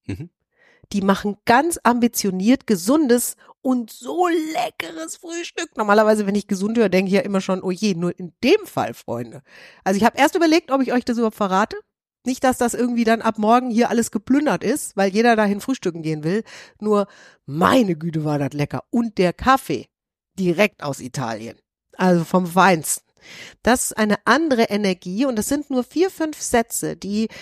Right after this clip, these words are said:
Speaker 2: in eine andere Richtung gehen, als, wir brauchen nicht übertreiben, wir brauchen nicht gleich Heldenreise können und was weiß ich. Da kommen wir auch in diesem Podcast noch dazu. Das ist alles okay. Wir bringen dich dahin, dass du virtuos Geschichten erzählen wirst.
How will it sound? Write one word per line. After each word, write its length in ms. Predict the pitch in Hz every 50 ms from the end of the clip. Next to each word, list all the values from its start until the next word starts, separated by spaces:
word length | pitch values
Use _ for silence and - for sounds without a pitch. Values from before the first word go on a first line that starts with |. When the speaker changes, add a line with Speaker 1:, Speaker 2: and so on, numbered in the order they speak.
| - - _
Speaker 2:
in 140 | - 247 233
eine 280 | - 220 214 214 208 - - -
andere 500 | 214 254 311 359 339 330 294 302 285 247
Richtung 400 | 269 247 - - - 214 196 185
gehen, 480 | 175 170 160 165 185 214 254 302 349 - _ _ - _ _ _ _
als, 540 | - 202 208 214 233 247 - - - - - _
wir 120 | 226 226
brauchen 300 | 226 - 320 415 - 269
nicht 100 | 220 -
übertreiben, 640 | 190 190 196 185 - - - 170 160 156 143 139 143
wir 80 | 156
brauchen 360 | - - 202 254 294 - 269
nicht 140 | 240 214 -
gleich 380 | - 208 196 202 202 196 180 -
Heldenreise 640 | 196 196 214 220 202 202 180 185 180 180 170 180 -
können 340 | - 185 170 170 160 156
und 140 | - 170 -
was 160 | 170 185 -
weiß 140 | - 190 175
ich. 80 | 180 180
Da 100 | - 254
kommen 180 | - 311 330
wir 120 | 330 311 330
auch 60 | 320
in 80 | 330 285
diesem 200 | 262 226 226 208
Podcast 400 | 220 226 - - 214 196 - -
noch 140 | 180 170
dazu. 360 | - - 160 - - 156 143 143
Das 140 | 170 196
ist 60 | - -
alles 240 | 269 320 320 -
okay. 400 | 320 - - 262 226 175 156 151 151
Wir 180 | 170 190 185 180
bringen 280 | 180 226 285 320 339
dich 140 | 330 330 -
dahin, 260 | - 294 247 262 269
dass 160 | 247 240 220 -
du 180 | 240 220 208
virtuos 600 | 233 339 339 - - - 269 - 285 285 277 -
Geschichten 420 | - 262 - - 269 - - 226 190
erzählen 460 | 180 - - - 175 165 160 156 143
wirst. 240 | 143 139 - -